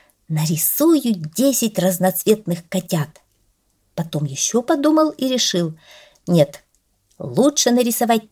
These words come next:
пять разноцветных котят. А еще лучше одного разноцветного котенка».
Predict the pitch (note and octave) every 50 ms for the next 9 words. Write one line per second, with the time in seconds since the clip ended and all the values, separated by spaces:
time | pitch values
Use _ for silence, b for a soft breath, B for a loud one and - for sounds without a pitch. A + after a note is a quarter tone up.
0 | _ _ - - F#3+ F3 D#3+ D#3+ - D3+ D#3 D3+ - D3 D#3 - - D#3 D3+ D#3
1 | - D#3 D#3 - E3 D#3 D#3+ - - C#3+ - _ - _ _ _ _ _ _ B
2 | B B B B B - E3+ D#3+ D#3 D#3+ - - - G4+ A#4 G#4 E4 - - -
3 | - D#3 D#3 - _ _ _ _ _ _ - D#3 A3+ A#3 E4+ F#4+ F#4+ E4+ C4 C4
4 | B3+ A3+ G#3+ B B B B - A3+ A3 F#3 E3+ F#3+ F3+ F3 - - - G#4+ A4
5 | - B3+ G#3+ F#3+ D#3+ E3 F3 E3 - - F3 F#3 F#3 - - F3 F3 F3